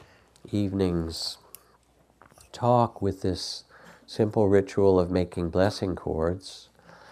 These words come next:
Um, and then we'll take time, and it'll take a little bit. Then we'll take time for sharing of food and so forth.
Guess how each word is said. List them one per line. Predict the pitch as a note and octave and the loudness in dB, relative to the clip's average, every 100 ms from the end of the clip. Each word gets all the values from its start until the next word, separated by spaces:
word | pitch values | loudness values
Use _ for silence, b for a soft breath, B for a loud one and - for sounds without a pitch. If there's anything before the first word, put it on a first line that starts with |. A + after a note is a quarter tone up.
| b - G2 | b -8 -2
Um, | F2 E2+ E2 E2 F2+ | -2 -2 -4 -6 -6
and | - G#2 | -2 2
then | G#2 G2 | 4 4
we'll | F#2+ | 2
take | F2+ F#2+ - | 0 -2 -2
time, | - E2 D#2+ E2 | 0 0 2 0
and | D#2 | -4
it'll | E2 | -6
take | E2+ - | -8 -8
a | D#2+ _ _ | -14 _ _
little | F#2 F2 E2+ | -6 -2 -2
bit. | E2 E2+ B B B - | -2 -4 B B B 2
Then | G2+ G2 | 4 6
we'll | F#2 F2 | 4 2
take | - G2+ F#2 | 0 -2 0
time | G2 E2+ E2+ E2+ | -2 0 -2 -2
for | F#2 E2 E2 E2 b b _ | -2 -2 -2 -6 b b _
sharing | - G2 F2+ F2+ F2 | 0 2 4 2 -2
of | E2 | -6
food | - F#2+ F2 F2 F2 E2+ | -2 0 2 0 0 -2
and | E2 D#2+ | -4 -2
so | G2 | -2
forth. | F2+ G2 F#2 | 0 0 0